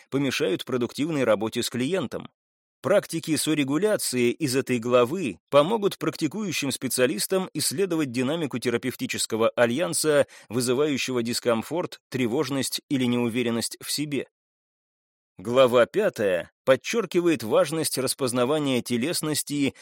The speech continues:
соматических проявлений, необходимости концентрации на физических ощущениях, тех, которые помогают терапевту и клиенту удерживаться в настоящем моменте.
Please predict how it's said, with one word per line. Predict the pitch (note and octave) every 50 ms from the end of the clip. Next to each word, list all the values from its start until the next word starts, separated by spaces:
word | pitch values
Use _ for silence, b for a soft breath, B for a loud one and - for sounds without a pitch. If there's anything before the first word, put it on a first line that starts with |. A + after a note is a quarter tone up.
| B B
соматических | - - D3 C#3+ C#3 C3 - G2+ - B2 A2 - - A2+ - -
проявлений, | - A#2+ B2 B2 A#2 A2 C3 E3 F3+ D#3+ D3+ D3+ C#3+ C3 A2+ F#2 F#2
необходимости | G2+ A#2+ B2 A#2 - - B2+ F3 G#3 F3 C3 - - B2
концентрации | G#2 B2 A2+ A2 - A#2 A2+ - B2 B2+ A#2 - - A#2+ A#2
на | A#2 A#2+
физических | - - B2+ A2+ A#2 G#2 - - - - A2 - - -
ощущениях, | C3 - - B2 B2 A2+ - - G3 G3 F#3 F3+ F3 D#3 - - - B B B B B B B
тех, | - C#3+ G3 G#3 E3 -
которые | - C3+ B2 - F#3 F#3 F3+ D3+
помогают | - C#3 C3+ C3+ C3+ C3+ E3 F3 D#3+ C3 -
терапевту | - C3+ B2+ B2+ A#2+ - E3+ D#3+ - - C#3
и | C3+ B2
клиенту | - A#2 B2 C3 D#3 D#3 C#3+ B2 C3+ B2+ A#2+ -
удерживаться | D3+ C3 A#2+ C#3 D#3+ C#3 A#2 C3 C3+ B2+ - - C3
в | A#2
настоящем | A#2+ A#2+ - - B2 B2+ C3+ B2+ - - B2+ A#2+
моменте. | A#2+ B2 B2 B2+ C#3+ E3+ D3 G#2+ F#2 - - -